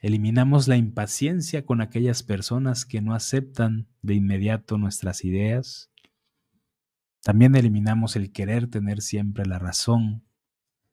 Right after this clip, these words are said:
y nos fortalecemos para tener mayor claridad ante objetivos, metas y desafíos. Fuerte para que todo lo que imagines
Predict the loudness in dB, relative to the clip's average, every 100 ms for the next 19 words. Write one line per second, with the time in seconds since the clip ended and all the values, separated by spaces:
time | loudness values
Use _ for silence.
0 | _ _ 0 2 2 2 2 2 4 4
1 | 4 2 2 2 2 4 4 6 4 4
2 | 4 2 2 2 2 2 2 0 -8 _
3 | _ _ _ -12 -4 -4 0 0 0 -2
4 | -6 _ _ -2 0 2 0 6 8 8
5 | 6 4 4 4 4 0 -2 -4 -12 -18
6 | _ _ _ -4 -2 0 -2 -4 0 0
7 | 0 -6 -12 -16 _ _ _ _ _ 2
8 | 4 6 6 8 8 6 2 6 10 10
9 | 8 6 4 4 2 2 2 2 -2 -10
10 | -18